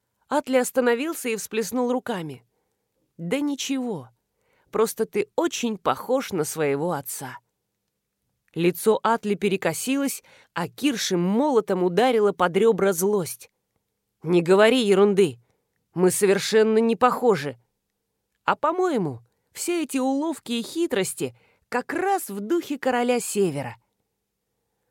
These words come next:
Атли не ответил, только его злость продолжала сжигать Кирши изнутри, и он, признаться честно, был даже рад этому, хотя и не мог до конца объяснить себе, почему.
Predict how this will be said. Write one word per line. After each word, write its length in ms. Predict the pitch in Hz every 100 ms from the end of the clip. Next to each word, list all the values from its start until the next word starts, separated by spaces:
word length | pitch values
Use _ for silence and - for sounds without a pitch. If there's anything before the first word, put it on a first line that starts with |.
| _ _
Атли 340 | 190 233 220 233
не 180 | 240
ответил, 600 | 240 247 262 254 - 147 - _ _ _ _
только 300 | - 226 208
его 300 | 226 226 233
злость 440 | 208 254 277 196 -
продолжала 640 | 202 202 196 185 220 185
сжигать 560 | 175 147 202 208 175 -
Кирши 440 | 226 185 - 208
изнутри, 580 | 202 220 226 240 170 120 _ _ _ -
и 140 | 180
он, 320 | 208 302 294
признаться 600 | - 165 156 175 170 -
честно, 560 | 175 - 180 151 151 127 _ _ _ _
был 280 | - 160 226
даже 400 | 180 208 180 202
рад 320 | 196 233 202
этому, 440 | 190 160 156 139 117 _ _ -
хотя 340 | - 175 190
и 80 | 180
не 160 | 185
мог 280 | 180 220 180
до 100 | 151
конца 440 | 165 165 165 240 196
объяснить 540 | 165 170 - 180 175
себе, 260 | - 156 151
почему. 540 | 160 - 170 143 117